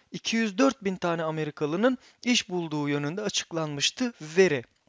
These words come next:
Beklentilerin üzerine gerçekten olumlu bir tablo çizmişti. <coughs> En son açıklanan, <clears throat> Aralık ayında açıklanan veriye baktığımızda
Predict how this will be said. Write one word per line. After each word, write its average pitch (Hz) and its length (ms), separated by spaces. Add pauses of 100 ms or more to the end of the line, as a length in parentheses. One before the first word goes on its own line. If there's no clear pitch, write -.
(680)
Beklentilerin 185 600
üzerine 202 240
gerçekten 202 380
olumlu 190 360
bir 147 60
tablo 202 380
çizmişti. 165 600 (680)
<coughs> 196 100 (920)
En 302 180
son 247 200
açıklanan, 196 640 (300)
<clears throat> - 300
Aralık 208 380
ayında 170 400
açıklanan 147 560
veriye 139 300
baktığımızda 170 760